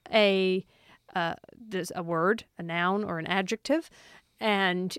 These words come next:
had to, I don't know if we were supposed to act it out or what exactly the activity was, but this <laughs> guy in my class,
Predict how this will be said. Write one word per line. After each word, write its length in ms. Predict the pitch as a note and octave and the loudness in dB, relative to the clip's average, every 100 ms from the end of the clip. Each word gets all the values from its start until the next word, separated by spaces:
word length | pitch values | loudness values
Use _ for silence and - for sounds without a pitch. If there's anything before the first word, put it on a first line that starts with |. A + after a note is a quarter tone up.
| - | -12
had 360 | G3+ G3+ G#3+ F#3 | -2 4 4 2
to, 520 | - A3+ G3+ F#3+ F#3 _ _ _ _ - - | 0 2 4 2 0 _ _ _ _ -18 -8
I 80 | - | -8
don't 280 | - - | -8 -4
know 60 | D#4 | -4
if 80 | A3+ | 0
we 80 | A3 | -2
were 100 | G#3+ | 0
supposed 440 | - - C4 C4 | -2 -2 -2 -2
to 100 | - - - | -4 -4 -2
act 380 | B3+ D#4 - B3 | 2 2 0 -4
it 120 | - - | -4 0
out 400 | A3+ E4 F4+ - | 4 4 2 -4
or 200 | - A3+ | 0 2
what 240 | A3 B3 - _ _ | 4 2 0 _ _
exactly 520 | A#3 F#3+ A3 G#3+ A3+ G#3 | -4 4 4 6 2 2
the 280 | F#3+ F3+ - | 0 -2 -2
activity 460 | F#3+ - F#3+ F#3 | -2 0 0 -2
was, 280 | E3+ F3+ - - | -2 -4 -4 2
but 200 | G#3+ - _ - - - - _ _ _ _ _ _ A#3 | 6 6 _ -20 -20 -20 -20 _ _ _ _ _ _ 6
this 260 | B3 - - - G#3 | 6 4 -6 -6 -6
<laughs> 240 | - - | -8 -2
guy 220 | D#4 C4+ | 2 6
in 140 | D#4+ C4+ | 4 4
my 120 | B3 | 0
class, 520 | A#3+ A3+ G#3 G#3+ - | 0 2 2 0 -6